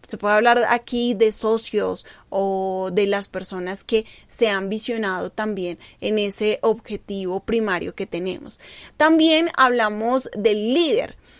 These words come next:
El líder, pues, es capaz de planificar y tomar decisiones. Es el mejor aliado para los que carecen de tiempo y necesitan, pues, también esa visión de jefe que los guíe. Entonces, se habla también del líder.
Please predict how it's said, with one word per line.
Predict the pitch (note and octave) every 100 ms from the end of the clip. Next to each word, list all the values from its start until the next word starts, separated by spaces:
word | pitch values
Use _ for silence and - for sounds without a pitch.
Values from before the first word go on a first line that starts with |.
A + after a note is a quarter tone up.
| -
El | - C4 D4
líder, | F4 E4 C4+ C#4+
pues, | A3+ G3+
es | -
capaz | A3 - A#3
de | A3+ B3
planificar | C4 B3 A3+ A3 - G#3 - B3+ B3
y | A#3
tomar | A#3 G#3+ G3 F#3+
decisiones. | G3 G#3 G3 C4 C4 G#3 F3+ - - -
Es | G#3+ G#3
el | A#3+
mejor | B3+ B3 - B3 B3
aliado | B3+ D4 C#4+ A#3 B3 C4+
para | A#3+ G#3+
los | G#3 -
que | G#3
carecen | G3+ F#3 F3+ G3+ G#3
de | A3 A#3
tiempo | C4 C#4+ A#3+ C4 - - -
y | D#4+
necesitan, | D#4 C#4+ D4 C#4+ C4+ - D4
pues, | C4+ A#3+
también | G#3+ G3+ G3 G3+ -
esa | A#3+ A3+ A#3
visión | A3 B3 - A3+ G#3
de | G3 G3+
jefe | A#3+ A#3 A#3+ C4+
que | - A#3
los | G3+ F3 F#3
guíe. | G#3 A3+ - - _ _
Entonces, | - G3+ A3 A3+ - _ -
se | - A#3+
habla | A#3+ C4+ E4
también | C4 G#3 B3 E4 -
del | G3+ G3+ G#3
líder. | G3+ -